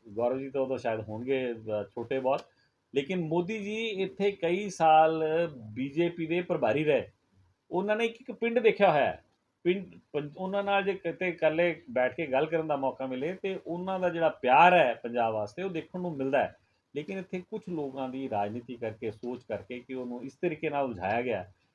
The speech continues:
ਕਿ ਸਾਰੀ ਜਿਹੜੀ ਉਹ ਚੀਜ਼ ਹੈ, ਜਿਸ ਦਾ ਤੁਸੀਂ ਦੇਖਿਆ ਸੀ ਫਿਰੋਜ਼ਪੁਰ ਜਦੋਂ ਆਉਣ ਲੱਗੇ ਸੀ ਉਹ ਪਿਛਲੀ ਵਾਰੀ, ਤਾਂ ਕਿਸ ਤਰੀਕੇ ਨਾਲ ਰਸਤੇ 'ਚ ਰੋਕਿਆ ਗਿਆ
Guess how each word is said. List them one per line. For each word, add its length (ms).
ਕਿ 100
ਸਾਰੀ 580
ਜਿਹੜੀ 280
ਉਹ 80
ਚੀਜ਼ 340
ਹੈ, 100
ਜਿਸ 220
ਦਾ 140
ਤੁਸੀਂ 300
ਦੇਖਿਆ 260
ਸੀ 140
ਫਿਰੋਜ਼ਪੁਰ 460
ਜਦੋਂ 240
ਆਉਣ 160
ਲੱਗੇ 200
ਸੀ 180
ਉਹ 120
ਪਿਛਲੀ 320
ਵਾਰੀ, 200
ਤਾਂ 120
ਕਿਸ 160
ਤਰੀਕੇ 260
ਨਾਲ 160
ਰਸਤੇ 240
'ਚ 80
ਰੋਕਿਆ 320
ਗਿਆ 240